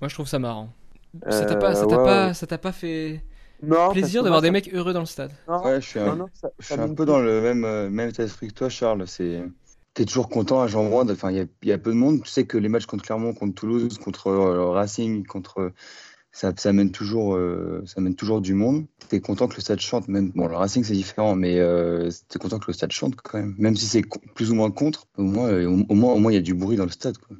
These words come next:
Speaker 2: Ouais, ouais, mais alors, ah oui, je suis content, mais je suis aussi triste à la fois de voir. Après, je suis très content de voir les Clermontois qui viennent au stade, c'est très sympa, hein. Mais ce que voulait dire Charles, c'est les Clermontois, ils ont entendu parce que, euh, parce qu'ils ont, parce qu'ils gagnaient, tu vois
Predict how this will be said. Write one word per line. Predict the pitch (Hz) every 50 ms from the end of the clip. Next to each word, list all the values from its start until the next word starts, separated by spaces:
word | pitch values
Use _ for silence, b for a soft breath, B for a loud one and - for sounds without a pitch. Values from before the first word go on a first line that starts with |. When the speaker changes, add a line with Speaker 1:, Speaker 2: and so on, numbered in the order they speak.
| - -
Speaker 2:
Ouais, | 131 127 131 143 147 151 - -
ouais, | - 143 165 180 165
mais | 139
alors, | 127 127 127 -
ah | - 143
oui, | 180 214 180
je | -
suis | - 131
content, | - 165 170 - 254 240 196 151
mais | 139 135 135 120 - 117 127
je | 117 110 - 127
suis | 123 - - 127
aussi | 123 - 135 123
triste | - - 156 147 - -
à | 131 127
la | 127 123
fois | - 175 175 156
de | 135 131
voir. | 127 151 151 B B B B B -
Après, | 135 131 208
je | 226 -
suis | - -
très | - 196 180
content | 196 190 - 185 170
de |
voir | 143 147 135 127
les | 123
Clermontois | - 131 127 123 127 127 - 131 123
qui | - 117
viennent | 113 110
au | 113
stade, | 107 - 170 180 175
c'est | - 127
très | 107 - 143 135
sympa, | - 139 127 - 135
hein. | 120 113 b b b b b b _
Mais | 123 113
ce | -
que | - 151
voulait | 151 156 151
dire | 143 151 143 -
Charles, | - - 196 196 185
c'est | - - 147 135 131 131 b b b b _ _
les | 127 123
Clermontois, | - - 151 147 151 156 156 - 185 165 135
ils | 120 123
ont | 123
entendu | 127 123 - 139 143 151 165 196 220 196
parce | - 190 -
que, | - - 139
euh, | 131 127 123 120 120 120 120 117 117 117 110 107
parce | 117 127 123 123
qu'ils | - 139 131 139
ont, | 139 139 139 127
parce | - 131 123
qu'ils | - 143 135
gagnaient, | 131 147 156 175 175 160 165
tu | - -
vois | 117 117 117 -